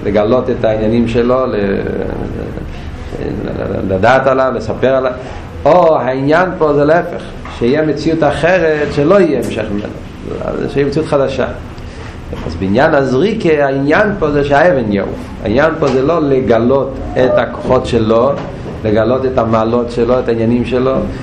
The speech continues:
אלא העניין פה לעשות, לקחת אבן ושהאבן יעוף, לעשות פעולה בהשני, בזולת. עניין חדש, פעולה חדשה. ולכן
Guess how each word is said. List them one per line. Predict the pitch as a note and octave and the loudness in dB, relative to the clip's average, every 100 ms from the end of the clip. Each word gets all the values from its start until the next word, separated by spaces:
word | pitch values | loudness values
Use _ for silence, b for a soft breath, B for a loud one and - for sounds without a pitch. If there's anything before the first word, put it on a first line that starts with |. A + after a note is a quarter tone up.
| B - | B -2
אלא | G#2+ | 0
העניין | A2+ A#2 C#3+ D#3+ D#3 | 2 2 2 2 2
פה | D#3+ | 2
לעשות, | D#3+ B2+ - D3 D#3 - | 2 0 -2 2 2 2
לקחת | G#2 A#2 D3 C3 A#2 A2+ - | -2 2 2 2 -2 -2 2
אבן | A3 G3 D#3+ D3+ D3 | 4 4 2 0 0
ושהאבן | C#3 D3+ D#3 G3 E3+ | 0 4 4 4 2
יעוף, | D#3+ C#3+ - | 0 0 0
לעשות | C3+ C3+ E3+ | -2 0 0
פעולה | E3+ D#3+ E3 | 0 2 4
בהשני, | D3+ D3 D3+ C3+ C3 | 4 0 0 0 0
בזולת. | C3 B2+ C3 A#2+ - - - | 0 0 0 -2 -2 -6 -2
עניין | C#3+ D3 C3+ | 0 0 2
חדש, | C#3 B2+ A#2+ - | 2 4 2 0
פעולה | C3+ C3 | 2 2
חדשה. | B2 B2 - - - B B B B - | 2 -2 -2 -6 -8 B B B B -2
ולכן | A2 C3 - G#3+ | 2 2 4 4